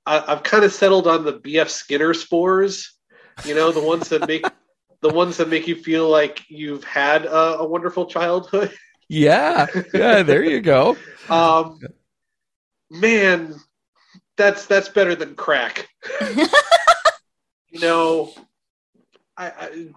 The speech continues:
Speaker 1: bar none, I think, you know, death sticks,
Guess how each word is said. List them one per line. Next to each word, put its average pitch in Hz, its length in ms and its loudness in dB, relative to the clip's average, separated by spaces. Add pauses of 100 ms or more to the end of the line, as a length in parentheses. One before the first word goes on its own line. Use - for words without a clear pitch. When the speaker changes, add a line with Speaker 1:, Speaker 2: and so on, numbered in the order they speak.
(580)
Speaker 1:
bar 190 240 2
none, 170 260 0
I 165 120 -2
think, 196 260 0 (260)
you 165 200 -8
know, 143 500 -4 (440)
death 170 240 -4
sticks, - 760 -2